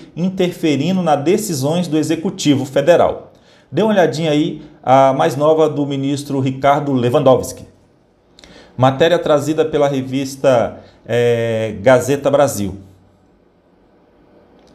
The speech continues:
Universidades podem exigir comprovante de vacina, decide Lewandowski.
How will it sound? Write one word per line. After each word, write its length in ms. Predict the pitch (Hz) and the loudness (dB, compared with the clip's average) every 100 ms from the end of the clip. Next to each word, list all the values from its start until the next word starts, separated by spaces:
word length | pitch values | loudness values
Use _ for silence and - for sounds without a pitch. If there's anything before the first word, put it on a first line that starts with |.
| _ _ _ _ - | _ _ _ _ 0
Universidades 760 | 135 143 175 151 170 196 180 | 2 2 0 2 4 4 0
podem 400 | - 170 175 165 | -2 2 2 0
exigir 540 | 165 147 135 139 180 - | -4 -4 -4 -4 -4 -4
comprovante 720 | 185 196 185 156 143 170 151 | -4 -2 0 0 0 -4 -6
de 80 | 143 | -4
vacina, 640 | 170 185 - 151 131 95 | -2 -2 -4 -4 -4 -6
decide 480 | 110 208 208 160 151 | -4 -4 -2 -4 -2
Lewandowski. 800 | 147 160 151 110 87 - - _ | -2 0 2 2 0 -8 -18 _